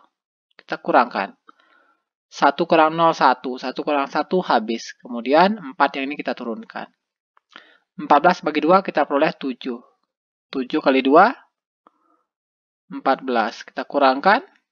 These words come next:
Empat kurang empat habis, satu kurang satu habis. Berarti hasilnya satu lima tujuh. Sama dengan seratus lima puluh tujuh,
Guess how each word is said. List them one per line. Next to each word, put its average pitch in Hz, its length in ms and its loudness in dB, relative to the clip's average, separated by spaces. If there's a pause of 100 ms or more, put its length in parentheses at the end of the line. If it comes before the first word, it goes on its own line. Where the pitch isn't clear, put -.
(680)
Empat 151 240 0
kurang 139 240 0
empat 139 240 -2
habis, 190 240 0
satu 156 240 -2
kurang 139 160 -2
satu 151 240 -6
habis. 117 480 -8 (800)
Berarti - 560 0
hasilnya 160 560 0
satu 190 720 0 (800)
lima 147 240 2
tujuh. 120 320 -8 (640)
Sama 113 400 -6
dengan 143 420 0 (680)
seratus 147 840 -2
lima 139 220 2
puluh 135 200 -6
tujuh, 151 440 6